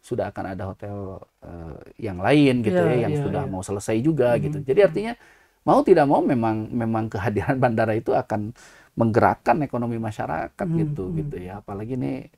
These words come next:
Speaker 1: kemarin terkendala pandemi aja sih,
Speaker 2: Pandemi
Speaker 1: gitu.
Speaker 2: ya, yang menjadi
Speaker 1: Hmm,
Speaker 2: kendala
Speaker 1: kalau
Speaker 2: semua.
Speaker 1: sudah jalan nih, ini pas nih pandeminya selesai, Cisumdawu-nya nyambung,
Speaker 2: Hmm.
Speaker 1: saya yakin lah dengan tagline yang tadi, Kertajati akan terbang lebih tinggi
Speaker 2: Betul,
Speaker 1: gitu ya.
Speaker 2: betul. Eh, kan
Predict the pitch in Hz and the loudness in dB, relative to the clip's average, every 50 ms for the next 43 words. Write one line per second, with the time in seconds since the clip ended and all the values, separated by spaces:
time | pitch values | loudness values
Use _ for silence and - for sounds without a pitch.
0 | _ - 135 147 160 208 240 226 214 - - - 175 170 156 151 151 151 156 147 | _ 0 2 4 4 2 0 -2 -4 -4 -4 -2 0 2 4 4 4 2 0 -2
1 | 147 139 131 135 131 - 113 117 117 104 - - - - - 156 147 143 147 160 | -2 -2 -4 -6 -6 -8 -10 -8 -8 -10 -10 -12 -14 -10 -8 -6 -4 0 4 4
2 | 165 151 143 147 156 160 147 139 139 135 139 - 139 139 123 147 135 117 117 117 | 6 6 4 2 -2 -2 -4 -4 -4 -4 -4 -4 -4 -4 -4 -4 -2 -2 -2 -4
3 | - - 151 143 143 139 127 110 104 101 - 107 - _ _ _ _ _ _ _ | -4 -4 -4 -2 0 0 0 2 0 0 -2 -4 -6 _ _ _ _ _ _ _
4 | _ - 117 104 104 110 123 147 175 185 180 185 - 165 160 - - 135 - - | _ 4 4 6 6 4 4 2 2 0 -2 -2 -4 -4 -4 -2 -2 -2 -2 -4
5 | - 123 107 101 - 113 113 113 113 110 117 117 110 110 101 - - 98 101 - | -6 -6 -6 -4 -2 -2 0 0 0 0 0 -2 -2 -2 -2 -2 -4 -4 -4 -2
6 | - 151 156 165 180 185 185 185 175 - 139 120 - 127 120 113 113 113 113 117 | 2 2 4 6 6 6 6 4 2 -2 -4 -2 0 0 2 2 2 2 2 0
7 | 113 120 110 107 107 117 139 165 185 208 202 _ - 170 156 139 151 151 151 151 | 0 0 0 -2 0 2 2 2 2 2 -2 _ -8 -8 -6 -4 -4 -4 0 2
8 | 147 165 180 180 180 196 - - 135 123 - 160 147 123 104 104 - - 123 117 | 4 4 4 4 2 0 -2 -2 -2 0 0 -2 -2 -2 -4 -6 -8 -8 -4 -4
9 | 110 113 - 117 107 - 107 107 107 104 104 101 101 - 95 98 - 104 - _ | -4 -4 -4 -6 -6 -4 -6 -6 -4 -6 -6 -8 -8 -8 -10 -10 -10 -12 -14 _
10 | _ - 117 - - 107 107 110 104 - - 117 113 104 - - 104 101 101 101 | _ -12 -8 -6 -6 -4 -4 -4 -4 -4 -6 -6 -6 -8 -12 -14 -14 -14 -14 -16
11 | 110 123 131 _ _ - 107 104 101 95 92 92 98 98 101 - - 95 95 98 | -18 -20 -20 _ _ -6 -6 -4 -4 -4 -6 -6 -6 -8 -8 -8 -8 -10 -10 -8
12 | 98 104 - 156 - 185 170 175 165 170 175 - _ _ _ - - _ _ _ | -10 -12 -10 -8 -8 -8 -8 -6 -8 -10 -12 -12 _ _ _ -20 -20 _ _ _
13 | _ - 208 208 202 202 208 208 208 208 196 214 - - _ _ _ _ _ _ | _ 6 8 10 12 12 12 12 10 10 8 6 2 -4 _ _ _ _ _ _
14 | _ - 247 | _ 6 6